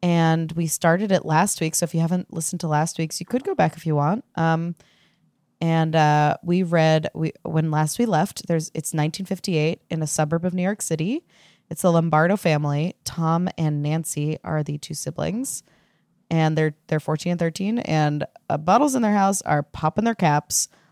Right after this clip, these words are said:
all over the place. And when last we left, the just weird things are happening in the house. They don't know what's going on, and things are, like, moving and falling to the ground. Um, and they called the police,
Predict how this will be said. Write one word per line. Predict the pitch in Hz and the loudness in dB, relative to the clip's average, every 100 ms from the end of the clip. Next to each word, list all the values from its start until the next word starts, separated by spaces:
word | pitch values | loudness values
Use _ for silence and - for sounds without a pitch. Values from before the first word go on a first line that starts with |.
| _ _ - | _ _ 2
all | 170 | 4
over | 175 156 | 4 2
the | 147 | -2
place. | 143 - 156 - - | -2 -2 -4 -6 -2
And | 160 151 151 | 0 2 0
when | 151 151 | 0 0
last | 160 180 254 | 0 -2 -2
we | |
left, | 240 135 160 - - - - - | -2 0 -2 -4 -8 -12 -12 -10
the | 180 | -6
just | 175 - 202 | -4 -4 0
weird | 240 226 | 2 2
things | 214 175 | 0 2
are | |
happening | 165 143 | 2 0
in | 143 | -4
the | |
house. | 143 - | -4 -4
They | 156 | -4
don't | 151 | -4
know | - | -6
what's | - | -8
going | - - | -8 -6
on, | - - | -8 -8
and | 165 | -8
things | 156 151 151 | -6 -6 -4
are, | - | -4
like, | 90 - - _ _ _ _ | -6 -8 -16 _ _ _ _
moving | 175 190 185 175 170 151 | -2 2 2 2 0 -2
and | 147 | -2
falling | 160 165 175 170 | 4 6 4 2
to | |
the | 165 | 0
ground. | 156 151 151 151 151 - _ _ _ _ _ _ _ _ - - 180 | 4 4 4 2 -2 -10 _ _ _ _ _ _ _ _ -20 -4 2
Um, | 160 156 151 147 - | 4 4 2 -2 -2
and | 156 147 147 | 2 2 0
they | |
called | 147 175 208 | 2 2 2
the | |
police, | 208 196 185 185 - | 2 0 2 -2 -6